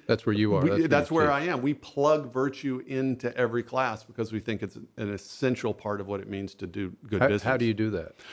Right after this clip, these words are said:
Speaker 2: Well, we don't just have a business ethics course. That's how most schools do it, right? Where you have
Speaker 1: So
Speaker 2: this
Speaker 1: you do
Speaker 2: business
Speaker 1: business
Speaker 2: ethics.
Speaker 1: here, and then you
Speaker 2: Yeah,
Speaker 1: do
Speaker 2: and you do
Speaker 1: ethics
Speaker 2: this
Speaker 1: over
Speaker 2: ethics,
Speaker 1: here.
Speaker 2: and it's some
Speaker 1: Okay.
Speaker 2: kind of unique thing that business people, uh, are supposed to do. But I mean, ethics is ethics. Don't kill people. Don't steal from people. Don't defraud them. Peop-,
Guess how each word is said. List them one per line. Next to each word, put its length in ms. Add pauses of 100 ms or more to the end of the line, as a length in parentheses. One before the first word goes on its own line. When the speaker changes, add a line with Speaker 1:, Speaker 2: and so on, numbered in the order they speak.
(120)
Speaker 2:
Well, 220
we 80
don't 340
just 240
have 160
a 60
business 420
ethics 320
course. 280
That's 180
how 100
most 260
schools 340
do 160
it, 100
right? 240
Where 80
you 120
have 180
Speaker 1:
So 260
Speaker 2:
this 120
Speaker 1:
you 40
do 120
Speaker 2:
business 240
Speaker 1:
business 200
Speaker 2:
ethics. 100
Speaker 1:
here, 140
and 100
then 120
you 80
Speaker 2:
Yeah, 140
Speaker 1:
do 20
Speaker 2:
and 100
you 60
do 80
Speaker 1:
ethics 120
Speaker 2:
this 120
Speaker 1:
over 80
Speaker 2:
ethics, 120
Speaker 1:
here. 100
Speaker 2:
and 80
it's 80
some 160
Speaker 1:
Okay. 180
Speaker 2:
kind 220
of 120
unique 420
thing 300
that 180
business 360
people, 420 (300)
uh, 160
are 140
supposed 260
to 160
do. 180
But 200
I 40
mean, 180 (160)
ethics 320
is 200
ethics. 420
Don't 240
kill 200
people. 280
Don't 300
steal 520
from 200
people. 300
Don't 260
defraud 480
them. 160
Peop-, 240